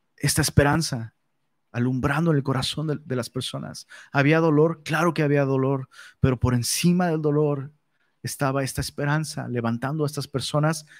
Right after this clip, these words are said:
en adoración para alabanza de la gloria de su gracia. Qué importante es tener esa esperanza.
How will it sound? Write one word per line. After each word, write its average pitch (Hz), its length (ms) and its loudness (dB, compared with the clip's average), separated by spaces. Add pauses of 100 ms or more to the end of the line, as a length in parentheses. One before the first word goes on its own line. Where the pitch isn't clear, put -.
(280)
en 131 140 -6
adoración 156 720 0 (240)
para 135 180 2
alabanza 147 1040 -2
de 131 80 -2
la 127 120 0
gloria 127 460 -4 (280)
de 123 100 -4
su - 160 -4
gracia. 117 480 -4 (4000)
Qué 165 100 2
importante 143 440 2
es 127 80 -4
tener 120 220 2
esa 113 160 -4
esperanza. 113 580 -6